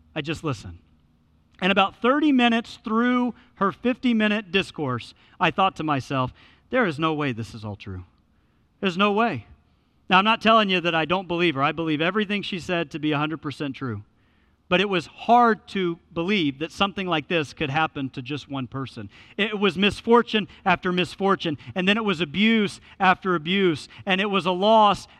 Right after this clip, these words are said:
after a loss. And you begin to think, "Wow, this lady's been pounded with difficulty over the, the decades of her life." And there are people like that. They just,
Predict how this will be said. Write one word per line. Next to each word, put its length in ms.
after 340
a 60
loss. 580
And 140
you 80
begin 240
to 80
think, 240
"Wow, 460
this 160
lady's 340
been 300
pounded 520
with 240
difficulty 800
over 440
the, 320
the 100
decades 460
of 180
her 100
life." 520
And 100
there 120
are 40
people 320
like 260
that. 340
They 120
just, 280